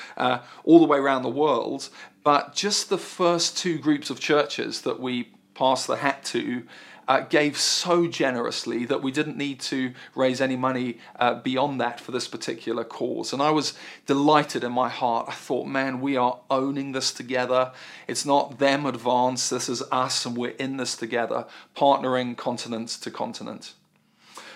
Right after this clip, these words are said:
Okay, moving on. A second hallmark of partnership is that we get to impart courage to each other.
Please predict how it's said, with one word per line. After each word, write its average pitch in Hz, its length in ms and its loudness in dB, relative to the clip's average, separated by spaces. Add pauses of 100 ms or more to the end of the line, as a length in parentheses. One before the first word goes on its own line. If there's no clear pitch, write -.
Okay, 135 280 6
moving 151 320 2
on. 123 260 0
A 139 140 2
second 208 520 2
hallmark 127 460 -2
of - 140 -10
partnership 120 640 -4 (420)
is 151 360 0
that 160 200 -2
we 190 240 -2
get 127 360 -4
to 131 500 -6
impart 139 720 -2
courage 123 540 -2
to 135 140 -6
each 131 240 -10
other. 139 360 0